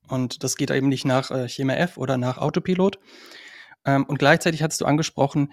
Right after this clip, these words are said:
viele haben es verstanden, tun sich aber schwer, das noch anzuwenden. Also ich bin der Überzeugung, dass es zwei Arten von Verständnis gibt. Es gibt das,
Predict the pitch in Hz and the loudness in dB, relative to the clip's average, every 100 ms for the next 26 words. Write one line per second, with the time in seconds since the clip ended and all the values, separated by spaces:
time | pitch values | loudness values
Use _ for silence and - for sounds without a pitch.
0 | - - - 170 175 143 147 151 - 139 | -6 -12 -4 2 2 4 2 0 -2 -6
1 | - - 139 185 226 240 277 - - _ | -6 -2 0 2 2 4 2 -2 -20 _
2 | _ _ _ - - 160 147 139 139 - | _ _ _ -12 -2 0 0 -2 -4 0
3 | 143 143 147 - - 135 165 165 175 180 | 0 0 -2 -6 -6 -4 -2 -2 -2 -2
4 | 196 185 139 131 139 135 135 - 131 147 | -4 -4 -6 -6 -4 -2 -2 0 0 2
5 | 135 127 - - 139 151 135 143 - 135 | 0 -2 -6 0 2 2 0 -2 -6 -8
6 | 131 - 135 - 127 - 127 _ _ - | -6 -4 -4 -4 -8 -10 -16 _ _ -12
7 | - 127 123 120 | -8 -4 -2 -4